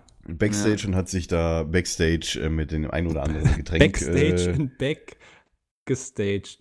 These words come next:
Speaker 3: Nee, <laughs> Spaß
Speaker 2: Wieso?
Speaker 3: nicht. Im Back-
Speaker 2: Becks müsste eigentlich
Speaker 3: Gestage.
Speaker 2: Backstage-Events
Speaker 3: Das wär voll
Speaker 2: promoten.
Speaker 3: geil, oder?
Speaker 2: Also so als
Speaker 1: Ching.
Speaker 2: Sponsor, ja.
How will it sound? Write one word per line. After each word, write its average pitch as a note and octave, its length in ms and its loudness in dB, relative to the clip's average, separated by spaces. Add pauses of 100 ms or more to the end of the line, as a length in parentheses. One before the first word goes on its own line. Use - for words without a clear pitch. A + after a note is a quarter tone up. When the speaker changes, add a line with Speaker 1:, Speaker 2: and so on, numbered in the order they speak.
Speaker 3:
Nee, G#2+ 300 0
<laughs> - 20 0
Spaß - 300 0
Speaker 2:
Wieso? E3 320 6
Speaker 3:
nicht. - 140 -6
Im C3+ 140 -4
Back- D3 200 0
Speaker 2:
Becks E3 260 8
müsste D#3+ 400 8
eigentlich C3 320 4
Speaker 3:
Gestage. C3 280 4
Speaker 2:
Backstage-Events A#2+ 1040 6 (640)
Speaker 3:
Das D3 160 0
wär B2+ 100 2
voll B2 200 4
Speaker 2:
promoten. B2+ 260 6
Speaker 3:
geil, A2 100 0
oder? A#2+ 140 6
Speaker 2:
Also A#2+ 200 8
so A#2 40 8
als - 100 6
Speaker 1:
Ching. D3+ 100 8
Speaker 2:
Sponsor, C3+ 360 8
ja. G#2+ 320 0